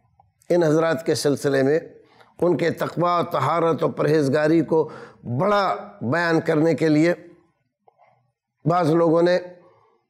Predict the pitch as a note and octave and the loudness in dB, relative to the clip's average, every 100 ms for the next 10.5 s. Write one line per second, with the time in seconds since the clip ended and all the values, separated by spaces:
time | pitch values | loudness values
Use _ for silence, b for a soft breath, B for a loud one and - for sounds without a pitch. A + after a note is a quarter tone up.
0 | - - E3+ E3+ F3+ G3+ F3+ - F3+ F3+ | -8 -4 0 2 2 2 0 -2 -2 0
1 | F3+ E3 - F3 E3+ D#3+ D#3+ F3 D3 E3+ | 0 0 0 -4 -2 -2 0 -2 0 2
2 | D3+ D#3+ D#3 - B2 D3 D#3 - D#3 C#3+ | 2 2 2 -2 0 0 0 0 0 2
3 | C#3+ D#3 D3+ - _ _ _ _ _ _ | 2 0 -4 -14 _ _ _ _ _ _
4 | _ _ _ - C#3+ D#3 F3 G3 G3+ - | _ _ _ -4 0 2 2 0 -4 -6
5 | - _ _ _ _ _ B B B G3 | -20 _ _ _ _ _ B B B 0
6 | G#3+ F3+ F3+ G#3 F3+ A3 A3+ G3+ F#3 F#3 | 2 2 2 0 0 2 2 4 2 2
7 | G3 G#3+ G#3+ - - D#3+ D#3 F3 D#3+ D#3+ | 2 2 0 -8 -6 2 4 4 4 2
8 | G#3 F#3+ A#2+ - - _ _ _ _ _ | 2 2 -2 -8 -20 _ _ _ _ _
9 | _ _ _ _ - E3 F#3 F#3 G#3 G#3 | _ _ _ _ -4 0 2 2 0 0
10 | G3 F3 C#3+ G#3 G#3 | 2 2 2 0 0